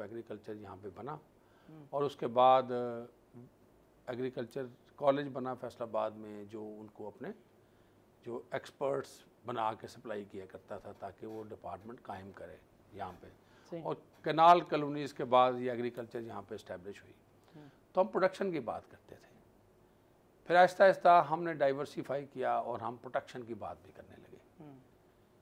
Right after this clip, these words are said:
Speaker 1: तो उसके बाद, अ, हमें मैकेनाइजेशन की बात ज़्यादा ज़ोर से करनी चाहिए थी, जो एक वीक
Speaker 2: हमने
Speaker 1: लिंकेज
Speaker 2: नहीं,
Speaker 1: है।
Speaker 2: लेट हो गए।
Speaker 1: उसमें काश्तकार ट्रैक्टर के साथ, काश्तकार ट्यूबवेल के साथ लेट हो गए।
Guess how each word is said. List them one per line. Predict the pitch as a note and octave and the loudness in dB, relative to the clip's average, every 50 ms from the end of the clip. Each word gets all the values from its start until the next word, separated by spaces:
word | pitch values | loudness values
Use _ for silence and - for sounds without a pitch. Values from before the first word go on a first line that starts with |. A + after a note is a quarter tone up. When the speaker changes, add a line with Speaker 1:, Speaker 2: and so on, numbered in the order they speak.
| _ _ _ _ _ _ _ - | _ _ _ _ _ _ _ -12
Speaker 1:
तो | - - - - - | -12 -12 -12 -12 -12
उसके | F#3 - - A#3+ | -12 0 4 4
बाद, | A3 F3+ F#3 F#3 F#3+ F#3+ F#3+ D#3+ | 10 12 12 12 12 12 10 8
अ, | E3+ E3 E3 E3 F3 F#3 - - | 6 6 6 4 4 0 -4 -8
हमें | A#2+ C#3 D#3 D#3+ E3 | -8 -6 -4 -4 -4
मैकेनाइजेशन | D#3+ D3 C#3 C#3 C#3 D#3+ D3 C#3+ C#3+ C#3+ C#3 - - D3 C#3 | 0 2 2 2 2 0 -4 -4 -4 -4 -6 -8 -10 -10 -8
की | D3+ C#3+ | -8 -8
बात | B2 A2+ B2+ B2 B2+ C3 B2 | -2 0 2 4 4 4 2
ज़्यादा | A#2 B2+ A#2+ A#2+ C3 B2+ | 0 -2 -2 0 0 -2
ज़ोर | A2+ G#2+ A#2+ A#2 A2+ | -2 -2 -4 -6 -6
से | A2+ - D#3 | -8 -10 -12
करनी | D3+ - B2 G#2 A2+ A#2 | -12 -12 -12 -10 -10 -12
चाहिए | A#2 - B2 C3 C#3+ C3 B2 | -10 -8 -10 -8 -6 -8 -8
थी, | B2 - - C3 C#3+ D3 C3 G#2+ F#2 - - _ _ - | -10 -8 -10 -8 -8 -8 -8 -10 -12 -18 -20 _ _ -10
जो | C#3+ C#3 | -10 -10
एक | C3 A#2+ A2+ | -8 -8 -8
वीक | A#2 A#2 A#2+ - | -8 -8 -6 -6
Speaker 2:
हमने | D3+ D3 D3 | -6 -6 -6
Speaker 1:
लिंकेज | C#3+ D3 C#3 C#3 | -6 -6 -6 -6
Speaker 2:
नहीं, | A2+ - | -6 -2
Speaker 1:
है। | - D#3+ | 2 2
Speaker 2:
लेट | E3+ E3+ | 2 4
हो | D#3+ C#3 | 2 0
गए। | A#2+ B2+ B2 A#2+ - - - - - - - - _ _ _ _ - | -2 -4 -8 -10 -14 -20 -20 -20 -20 -20 -20 -20 _ _ _ _ -8
Speaker 1:
उसमें | E3+ E3 - - - F#3+ G3 G3 G3 F#3+ F#3 D#3 D3+ - - - | -8 -8 -6 -2 2 2 4 4 4 2 0 -2 -6 -12 -14 4
काश्तकार | - C#3+ C#3+ D#3 D3 - - - D#3+ D#3+ D#3+ E3 D#3+ D3+ - - | 6 8 8 8 6 4 4 6 8 10 10 10 8 4 -2 0
ट्रैक्टर | - D#3 D3 - - E3+ D#3 | 2 2 2 2 -4 -8 -4
के | D#3+ E3+ | -4 -4
साथ, | D3+ - - D3+ D3+ D3+ D#3 D#3 | 0 6 8 8 10 8 8 6
काश्तकार | D#3 - D3 C3 C3 B2+ - - D#3 C3+ | 2 -2 -2 -2 -2 -2 -4 -6 -6 -6
ट्यूबवेल | B2 - E3+ D3+ D3+ E3 E3 | -6 -4 -4 -2 0 -2 -2
के | D#3+ - E3 | 0 -2 -4
साथ | - - D3+ D3 D3 D3 D3 - | 4 6 8 10 10 8 6 2
लेट | D3 C3+ C3+ D3 D#3 - | -2 -2 -2 -2 0 0
हो | F3+ E3+ | 0 0
गए। | D3+ D#3 D#3+ E3 E3 E3+ | 0 -2 -2 -2 -4 -6